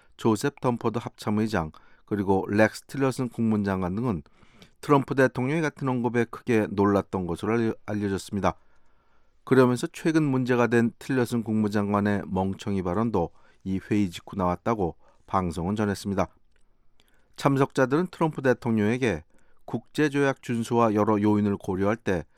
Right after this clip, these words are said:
가능하지 않은 이야기라고 제동을 걸었다고 방송은 보도했습니다. 미국은 현재 사천 개 핵탄두를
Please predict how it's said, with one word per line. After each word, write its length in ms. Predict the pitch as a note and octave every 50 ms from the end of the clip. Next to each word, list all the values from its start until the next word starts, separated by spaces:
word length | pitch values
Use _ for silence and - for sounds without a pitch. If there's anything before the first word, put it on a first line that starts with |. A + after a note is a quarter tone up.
| _ _ - - _
가능하지 580 | - - A#2 A2+ A#2+ A#2+ A#2 A2+ A2+ A2 C3 D#3
않은 260 | C#3+ C#3 C3+ C3 B2+
이야기라고 600 | A#2+ A#2+ A#2 A2 A2+ G#2+ G#2+ G2+ G#2 G#2+ G#2 -
제동을 400 | - - A2 G#2+ G2+ G#2 G2+ G2+
걸었다고 640 | F2+ F#2 F#2 F#2 F2 - F#2 F2 E2+ F2+ F2+ E2+ - -
방송은 580 | - F#2 F#2 F2 E2+ E2 F2 F#2+ A2+ A2+ G#2+
보도했습니다. 600 | G#2+ A2 G2 G2+ G2 F2+ - - G2+ F#2 F#2 - - _ _ _ _ _ - - - - - _ _ _ _ _
미국은 420 | - A#2+ A#2+ B2 A#2 C3+ D#3 D#3+ D3+
현재 280 | D3 C#3+ C#3 C3 C#3
사천 540 | C3+ - A#2 A2+ A#2 - - - B2 A#2+ A2+
개 140 | G#2+ A2+ A2
핵탄두를 640 | A2 - - - A2+ G#2+ G#2 G2 G2+ G#2 G#2 G2+